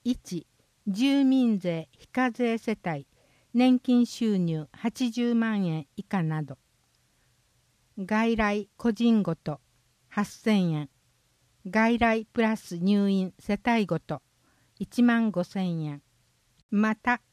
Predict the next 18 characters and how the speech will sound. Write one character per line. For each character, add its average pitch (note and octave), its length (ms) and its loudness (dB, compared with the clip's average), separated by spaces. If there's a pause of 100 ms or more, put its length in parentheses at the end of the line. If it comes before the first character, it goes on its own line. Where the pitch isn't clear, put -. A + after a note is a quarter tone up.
従 A#3 380 2
来 B3+ 260 4
通 G#3 240 4
り、 D#3 220 -6 (420)
限 C4 400 4
度 B3 140 2
額 F#3 300 -6
適 F#3+ 340 -4
用、 F3 240 -2 (420)
標 C4+ 380 2
準 B3+ 300 2
負 - 140 -12
担 A3 360 2
額 E3+ 280 -4
認 A3+ 320 6
定 G#3+ 280 0
証 G#3 320 -2
を G#3+ 280 -6